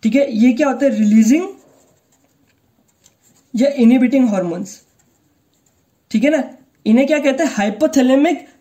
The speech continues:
releasing और hypothalamic inhibitory hormones या factors,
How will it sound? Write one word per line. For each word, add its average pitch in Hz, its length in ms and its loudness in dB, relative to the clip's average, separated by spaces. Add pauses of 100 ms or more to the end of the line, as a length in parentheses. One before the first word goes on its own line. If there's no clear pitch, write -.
releasing 226 560 2
और 294 360 -4
hypothalamic 247 840 0 (220)
inhibitory 254 560 2
hormones 226 520 0
या 311 100 2
factors, 233 640 -4